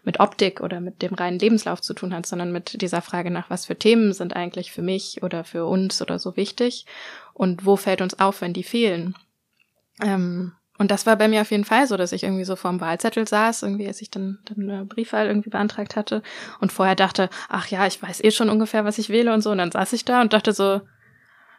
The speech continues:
ja, aber irgendwie bin ich eigentlich trotzdem so grundlegend enttäuscht auf eine Art. Also natürlich mache ich dann trotzdem meine Kreuzchen und habe trotzdem das Gefühl, ich weiß auf,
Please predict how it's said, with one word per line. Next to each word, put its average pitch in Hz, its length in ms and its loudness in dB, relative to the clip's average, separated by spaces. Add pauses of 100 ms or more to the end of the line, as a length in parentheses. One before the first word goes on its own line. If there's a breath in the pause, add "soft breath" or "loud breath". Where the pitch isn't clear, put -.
ja, 202 120 0
aber 180 180 -2
irgendwie 196 300 -2
bin 226 180 0
ich - 160 -4
eigentlich 220 280 0
trotzdem 226 340 -2
so 208 100 0
grundlegend 226 840 0 (520)
enttäuscht 220 680 6
auf 170 200 2
eine 175 100 0
Art. 180 260 -2
Also 185 200 -4
natürlich 196 340 -4
mache 196 120 0
ich 196 100 -6
dann 185 140 -4
trotzdem 233 360 0
meine 233 180 2
Kreuzchen 240 600 0
und 190 400 -2
habe 196 140 -6
trotzdem 202 320 -2
das 214 160 0
Gefühl, 214 280 0
ich - 160 -6 (640)
weiß 196 440 4
auf, - 320 -4